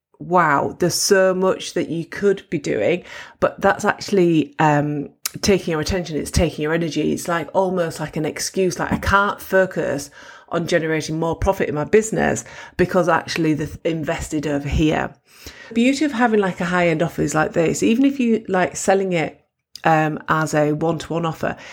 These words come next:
is that you, you get some people through the door, you get some people, um, buying this and getting the results from it. You can easily turn that into a group offer later on down the road.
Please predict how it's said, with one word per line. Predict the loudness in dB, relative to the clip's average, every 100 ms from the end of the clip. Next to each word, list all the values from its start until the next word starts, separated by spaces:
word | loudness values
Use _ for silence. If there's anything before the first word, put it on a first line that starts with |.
| -6
is | -2 4
that | 4 2 -2
you, | 2 2 0
you | -2 0 2
get | 0 -2
some | -2 0
people | 0 0 -2
through | -2 -2
the | -2
door, | -2 0 0
you | 0
get | -2 -4
some | -2 -2
people, | 0 -2 -2 -4 -6 -6 -18 -20 -20 -4
um, | 0 0 -2 -8 -14 _ _ _
buying | 2 4 4 2
this | 0 0
and | 0
getting | 0
the | 0
results | -2 2 0 0
from | -4 -2
it. |
You | 0 2
can | 4
easily | 4 4 2 0
turn | 0 -4
that | -4
into | -6 -6
a |
group | 0 0 2
offer | -2 0
later | 0 0 -2
on | -2
down | -2 -2
the | 0
road. | 0